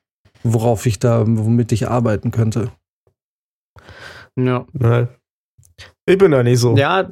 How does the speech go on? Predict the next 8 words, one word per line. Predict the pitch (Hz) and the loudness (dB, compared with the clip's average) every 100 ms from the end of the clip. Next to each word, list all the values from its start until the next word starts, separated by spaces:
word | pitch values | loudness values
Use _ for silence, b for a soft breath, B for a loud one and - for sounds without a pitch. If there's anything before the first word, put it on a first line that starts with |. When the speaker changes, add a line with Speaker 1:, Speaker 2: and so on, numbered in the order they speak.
| - | -6
Speaker 3:
Ich | 127 | -2
kann | 143 135 | 0 0
einfach | 135 139 135 | 0 0 0
loslaufen | 123 135 135 120 120 - 117 110 _ _ _ _ _ - | 4 2 2 0 0 0 -2 -2 _ _ _ _ _ -6
und | |
gucken, | 117 131 123 | -2 0 2
was | 123 - | 0 0
passiert. | 147 - 123 117 - | -4 -2 0 0 -4